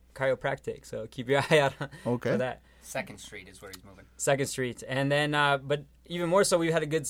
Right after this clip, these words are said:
Speaker 1: uh, strategic partnerships with some community groups. So with the Art Center, we are collaborating on a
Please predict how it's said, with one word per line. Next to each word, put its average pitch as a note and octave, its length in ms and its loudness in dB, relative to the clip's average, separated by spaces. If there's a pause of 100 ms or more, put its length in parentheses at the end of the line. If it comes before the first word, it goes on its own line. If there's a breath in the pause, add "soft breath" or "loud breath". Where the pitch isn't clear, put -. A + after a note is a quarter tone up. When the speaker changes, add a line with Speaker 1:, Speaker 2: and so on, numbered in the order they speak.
Speaker 1:
uh, C#3 140 2
strategic C#3+ 400 -6
partnerships D3 520 0
with C3+ 160 0
some C3 160 -4
community C#3 380 -2
groups. C#3+ 420 -6 (380 soft breath)
So C3+ 420 8
with C3+ 220 -2
the C#3 100 -6
Art C#3 180 4
Center, D3 360 2
we C3+ 200 0
are C3+ 180 6
collaborating C3+ 560 2
on B2+ 120 -4
a B2+ 220 -6